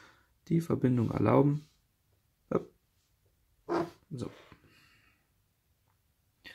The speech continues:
Keine Angst, das, äh, Touch-Display funktioniert besser, aber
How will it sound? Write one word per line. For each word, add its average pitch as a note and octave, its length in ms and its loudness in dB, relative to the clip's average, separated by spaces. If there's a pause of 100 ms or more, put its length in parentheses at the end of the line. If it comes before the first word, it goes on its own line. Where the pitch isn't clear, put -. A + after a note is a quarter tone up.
(680)
Keine A2+ 280 4
Angst, A#2 280 0
das, - 320 -8
äh, G#2+ 300 2
Touch-Display A2 680 -2
funktioniert A#2 600 -2
besser, F3+ 400 -2 (140)
aber A2+ 760 0